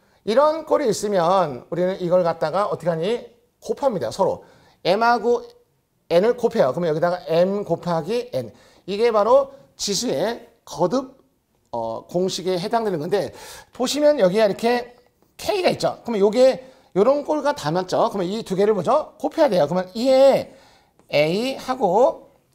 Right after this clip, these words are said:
케이티가 되겠죠. 오. 그러면 이것은, 그래,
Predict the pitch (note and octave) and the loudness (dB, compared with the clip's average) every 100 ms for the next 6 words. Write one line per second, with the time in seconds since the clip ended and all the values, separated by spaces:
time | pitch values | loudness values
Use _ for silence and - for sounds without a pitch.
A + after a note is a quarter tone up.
0 | _ _ - _ _ _ - C4 C4 C4 | _ _ -20 _ _ _ -6 -4 -2 -6
1 | - A#3 A3+ A#3 E3+ C#3 C#3+ G#3 C#4+ - | -10 -8 -4 -2 -2 -4 -2 0 0 -2
2 | - _ F2 F#2 C3 D#3+ - _ _ _ | -20 _ -14 -10 -8 -8 -12 _ _ _
3 | _ _ _ - B3+ D4 C4+ G3+ F#3+ E3+ | _ _ _ 0 2 2 0 -2 0 2
4 | G3+ G#3 C4 C4 - D3+ - - | 0 0 -2 -6 -4 -2 -2 -6